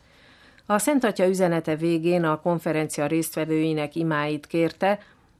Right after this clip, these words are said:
egyben biztosította őket imáiról, különösen Máriához, az új evangelizáció csillagához intézett fohászairól. „Éljen a Fülöp-szigetek, éljen Ázsia,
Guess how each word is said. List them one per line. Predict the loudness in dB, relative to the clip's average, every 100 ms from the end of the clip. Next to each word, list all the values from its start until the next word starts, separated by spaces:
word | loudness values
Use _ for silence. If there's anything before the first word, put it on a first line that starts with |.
| -2
egyben | -2 2 2
biztosította | 2 -2 -2 -2 -2 -2 -6 -2
őket | 0 0 -2 -2
imáiról, | 0 2 2 2 2 2 0 -4 -20 -12
különösen | -2 2 2 2 0 0 -2
Máriához, | 0 2 2 2 4 2 2 0 0 -6
az | -2 -2 -2
új | -4 -2
evangelizáció | 0 0 0 0 -2 -2 -2 -2 -4 -2 -2
csillagához | -2 -2 0 0 0 -2 -2 -4
intézett | -2 -4 -2 -4 -2 -6 -8
fohászairól. | -8 -6 -6 -6 -6 -6 -4 -2 -2 -4 -8 _ _ _ _ _ -6
„Éljen | 0 2 4 2 2
a | 0
Fülöp-szigetek, | 0 -2 -2 -4 -6 -6 -4 -6 -6
éljen | -4 -2 -2 -2
Ázsia, | 0 0 0 2 2 2